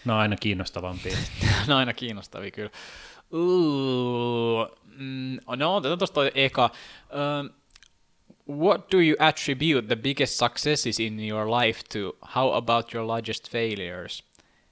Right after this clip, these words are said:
Speaker 2: Elikkä
Speaker 1: Isoin, isoin saavutus.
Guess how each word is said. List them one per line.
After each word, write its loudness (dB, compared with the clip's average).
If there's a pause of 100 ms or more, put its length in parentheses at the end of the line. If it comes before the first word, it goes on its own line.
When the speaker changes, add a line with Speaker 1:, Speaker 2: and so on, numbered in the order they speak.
(960)
Speaker 2:
Elikkä 2 (1900)
Speaker 1:
Isoin, -2
isoin -4
saavutus. -4